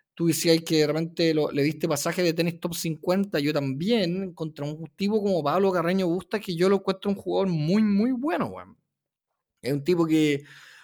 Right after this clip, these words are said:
ha estado consistentemente top treinta los últimos años, eh, ha estado coqueteando con el top ten. No recuerdo si alcanzó a ser top ten, weón. Puede ser que sí, pero estuvo ahí doce, trece por ahí. Un tipo que te ha hecho,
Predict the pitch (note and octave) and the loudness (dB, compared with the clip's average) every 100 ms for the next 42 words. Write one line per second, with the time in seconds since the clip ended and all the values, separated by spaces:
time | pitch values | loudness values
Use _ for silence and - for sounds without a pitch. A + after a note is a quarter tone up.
0 | - - - D#3+ E3+ F3 E3 D#3+ - D#3 | -12 -8 2 6 8 8 6 4 2 -4
1 | C#3+ C#3+ - D#3 D#3 D#3 G3 G#3 G3+ A3+ | -4 -6 -4 -4 -4 -4 -2 -2 0 2
2 | A3 G#3+ F3+ - - F#2+ A#2 C#3 - F#3+ | 2 2 -6 -6 -8 -6 -4 -6 -4 -2
3 | G3 F#3+ E3+ F3 F3 G3 F3+ E3+ D#3 D#3 | 0 0 -4 -6 -8 -4 -2 -2 -2 -4
4 | E3+ F#3+ G3 C3 A2+ G#2+ G2+ F#2+ A2 - | -6 -6 -8 -6 -4 -4 -6 -8 -10 -6
5 | C#3 C3 B2+ A#2+ B2+ B2+ B2 C3 C#3+ E3+ | -4 0 -2 -2 -4 -4 -4 -2 -2 -2
6 | F3+ F3 - F#3+ - A3+ G#3 D#3+ D3+ F3+ | -2 -4 -6 -6 -2 0 2 2 2 4
7 | A3+ B3 A#3+ G#3 G3+ F3+ G#3+ G3+ - F#3 | 4 4 2 0 -2 -2 -2 -4 -6 -8
8 | - B3+ G3+ C3+ A2 A#2 - E3+ E3+ G3 | 2 4 4 0 -2 -4 0 0 0 -2
9 | - E3+ - A3 F3+ D3 C#3+ E3 D#3+ F#3+ | -6 -6 -2 -2 0 -2 0 0 2 2
10 | E3 F#3+ F#3+ - E3+ G3 F#3 F3 D#3+ D#3+ | 0 0 0 -2 -2 -2 -4 -4 -4 -2
11 | G3 A#3+ - - - - - - E3+ E3+ | -2 -4 -8 -20 -20 -20 -18 -6 -4 0
12 | F#3 F3 E3 E3 E3 E3+ D#3+ D#3 | 2 4 4 4 4 4 6 4